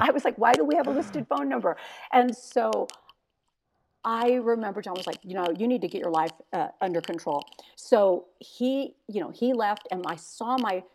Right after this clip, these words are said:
firstborn son, who was, like, two and a half, coming down the stairs again. I'd put him down for a nap, he'd get up. I'd put him down, he'd get up. Put him down. So I no longer saw a child, I saw an enemy. And I thought, "This is the one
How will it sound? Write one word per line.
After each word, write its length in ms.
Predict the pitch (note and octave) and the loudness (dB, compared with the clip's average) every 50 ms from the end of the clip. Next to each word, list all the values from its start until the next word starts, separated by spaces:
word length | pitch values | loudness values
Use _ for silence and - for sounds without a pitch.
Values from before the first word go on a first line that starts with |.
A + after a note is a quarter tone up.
| _ _ | _ _
firstborn 460 | - A3 G#3 G#3+ - - G3+ F#3 F#3 | -2 -2 -2 -2 -4 -6 -6 -6 -6
son, 260 | F#3+ - - E3 E3 F3+ | -6 -4 -4 -4 -4 -4
who 120 | - F#3 | -4 -6
was, 140 | E3 E3 - | -6 -4 -6
like, 180 | D#3 - - - | -8 -8 -8 -8
two 140 | - G#3+ F#3+ | -6 -4 -4
and 80 | F3+ | -4
a 40 | F3 | -6
half, 240 | E3 F3 D#3 D3 - - _ _ _ _ _ _ _ _ | -6 -6 -8 -8 -8 -10 _ _ _ _ _ _ _ _
coming 260 | - A3 G3 F#3 F3+ | -8 -4 -4 -2 -2
down 180 | F3+ D#3 D#3+ | -2 -2 -2
the 60 | E3+ D#3+ | -4 -8
stairs 340 | - - - E3 E3+ E3+ | -8 -4 -2 -2 -2 -2
again. 220 | F3 - C#3 - - - | -4 -8 -10 -10 -10 -10
I'd 160 | E3+ F3 - | -12 -12 -12
put 140 | - - G#3+ | -10 -10 -8
him 120 | A3 A3+ | -8 -4
down 200 | G#3+ A3 G3+ G#3 | -4 -4 -4 -6
for 140 | G#3 - G#3+ | -6 -8 -8
a 20 | G3+ | -6
nap, 200 | G3+ G3 F#3+ - | -6 -6 -6 -8
he'd 140 | G3 D#3 - | -12 -10 -6
get 160 | - F3 E3 | -6 -6 -6
up. 160 | - - - | -6 -8 -10
I'd 100 | G3 F#3+ | -14 -12
put 160 | - - G#3 | -8 -8 -6
him 140 | A3 A3+ A3 | -6 -4 -4
down, 240 | G#3 G#3 G3+ G3+ G3+ | -4 -4 -4 -6 -8
he'd 160 | G#3 F#3+ D#3 | -10 -12 -10
get 180 | - F3 - - | -10 -10 -10 -10
up. 180 | F3 - - - - - - - | -12 -12 -14 -16 -16 -8 -8 -2
Put 160 | - A3+ A3+ | 0 2 2
him 80 | A#3 A3+ | 2 2
down. 160 | G#3+ E3+ D#3+ - - _ _ - | -2 -2 -4 -6 -12 _ _ -8
So 160 | - A3 - | -6 -6 -4
I 120 | - G#3+ A#3+ | -2 -2 0
no 160 | B3+ C#4 C#4+ | 2 2 2
longer 240 | C4+ B3+ A#3 G3 F#3+ | 0 0 -2 -6 -8
saw 280 | - - F#3 E3 - - | -6 -4 -2 -2 -2 -4
a 60 | C4 B3+ | -8 -12
child, 360 | - - - G#3+ G3 F3+ - - | -12 -6 -4 -4 -2 -2 -4 -6
I 60 | F3+ | -10
saw 180 | - - F3+ | -10 -8 -8
an 100 | E3+ D#3 - - | -8 -8 -6 -6
enemy. 340 | D#3+ D#3+ D3+ D3 - - - _ _ _ _ _ _ _ | -6 -4 -4 -6 -8 -12 -16 _ _ _ _ _ _ _
And 100 | F#3 F#3+ | -8 -6
I 60 | F3+ - | -6 -4
thought, 300 | - - - E3 D3 D3+ | -4 -6 -6 -8 0 4
"This 240 | A#3+ C4 C4 C4 | 4 4 4 2
is 140 | B3+ B3 A#3+ | -4 -4 -2
the 100 | - G#3 | -2 -4
one 400 | F#3 F3 F#3 F3 E3+ E3 - F3+ | -2 0 -2 -2 -2 -2 -4 -8